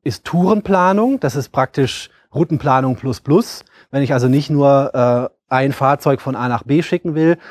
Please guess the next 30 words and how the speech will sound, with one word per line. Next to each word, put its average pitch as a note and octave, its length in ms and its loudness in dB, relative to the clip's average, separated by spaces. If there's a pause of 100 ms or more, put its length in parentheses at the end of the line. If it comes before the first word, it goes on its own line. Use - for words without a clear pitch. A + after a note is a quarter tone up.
(100)
sondern B2+ 260 0
wenn C3 120 2
ich B2+ 120 0
ein B2 100 -2
Paketlaster C#3+ 680 0
habe, C3 280 2
der B2 160 -2
soll B2 220 -2
irgendwie B2 260 -4
fünfzig D3+ 360 -2
Adressen C3+ 380 -2
anfahren. C3 480 0
Ich B2 60 -2
habe A2 100 -4
also G#2 140 -10
Traveling A2+ 380 -4
Salesman C#3 420 2
Problem. B2+ 420 0 (300)
In A#2+ 140 -6
welcher B2 240 2
Reihenfolge B2 580 0
soll A#2+ 140 2
der A#2 100 -2
die A2+ 120 -2
Adressen A2+ 380 -4
anfahren? B2 640 0 (280)
Oder B2+ 240 -2
ich - 140 -6
habe C#3 160 -2
irgendwelche C3+ 720 0